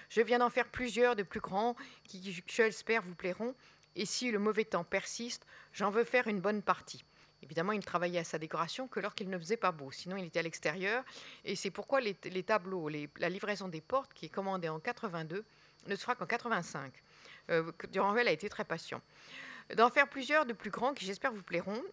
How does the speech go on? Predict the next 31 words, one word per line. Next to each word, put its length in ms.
Euh, 240
si 160
le 80
mauvais 220
temps 140
persiste, 420
j'en 100
veux 120
faire 140
une 100
bonne 180
partie. 280
Jusqu'à 300
présent, 380
je 80
n'avais 200
pas 120
compris 400
comment 260
je 120
devais 200
les 140
faire, 340
et 100
cela 220
ne 80
me 160
disait 280
rien, 360
je 140
l'avoue. 340